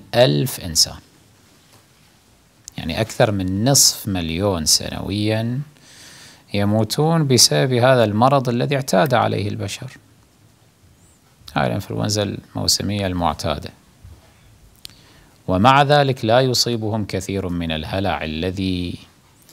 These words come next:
ينعكس على أوجه الحياة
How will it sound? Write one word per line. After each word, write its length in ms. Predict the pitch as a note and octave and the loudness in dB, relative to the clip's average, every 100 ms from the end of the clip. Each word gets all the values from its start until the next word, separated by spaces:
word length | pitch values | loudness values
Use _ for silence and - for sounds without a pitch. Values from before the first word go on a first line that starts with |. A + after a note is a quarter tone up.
| - _ | -20 _
ينعكس 720 | F#2 E2+ D#2 G2 G2+ G#2+ - | -4 -2 0 0 0 0 0
على 280 | F#2 D#2 E2 | 0 -2 -2
أوجه 560 | C#2+ - G2 F2+ F2 D#2+ | -4 -4 -4 -4 -4 -6
الحياة 500 | D#2 - - F2+ | -6 -10 -4 -4